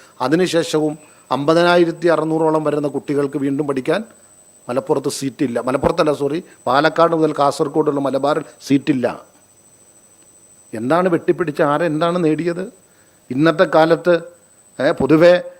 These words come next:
വിദ്യാഭ്യാസപരമായി വളർന്നുകൊണ്ടിരിക്കുന്ന കേരള സംസ്ഥാനത്ത് പത്താം ക്ലാസ് കഴിഞ്ഞ കുട്ടികൾക്ക് പഠിക്കാൻ,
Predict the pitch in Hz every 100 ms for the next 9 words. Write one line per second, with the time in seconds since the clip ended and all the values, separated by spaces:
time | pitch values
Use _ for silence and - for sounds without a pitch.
0 | _ 131 156 165 175 165 180 170 175 170
1 | 170 170 - _ - 143 160 175 175 160
2 | 156 165 165 151 156 170 160 165 - 170
3 | 160 165 160 156 - _ _ 139 - 165
4 | 185 180 175 180 165 160 151 170 175 185
5 | 170 147 156 160